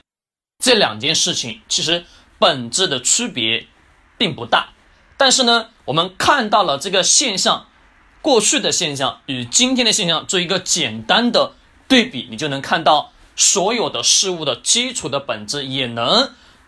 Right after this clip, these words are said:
判断得出来未来十年的发展方向将会是在哪里。在二零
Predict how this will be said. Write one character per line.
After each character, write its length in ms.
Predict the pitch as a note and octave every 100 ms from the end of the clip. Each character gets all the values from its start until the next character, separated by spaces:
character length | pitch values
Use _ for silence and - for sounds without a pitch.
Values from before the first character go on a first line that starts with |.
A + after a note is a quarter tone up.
| _ -
判 320 | D4 B3+ F3
断 200 | F#3 D3+
得 100 | C3
出 180 | A#2+ D3
来 240 | A#2+ A2 - _ _ _ _ _
未 260 | C4 G#3
来 240 | C3+ A2+ C#3+
十 280 | - -
年 180 | C#3 B2
的 80 | B2
发 140 | A#2+
展 100 | B2+
方 160 | A#2 A#2+
向 180 | C#3 - _ _
将 320 | - G#3 F#3+
会 160 | A3 G3+
是 260 | - E3+ - _ -
在 140 | C3+
哪 180 | A2+ G2
里。 160 | G2+ - _ _ _ _ _
在 400 | - A#3 G#3 F3 _ _
二 240 | - A3+ G3+
零 500 | E3 D#3 E3+ F#3+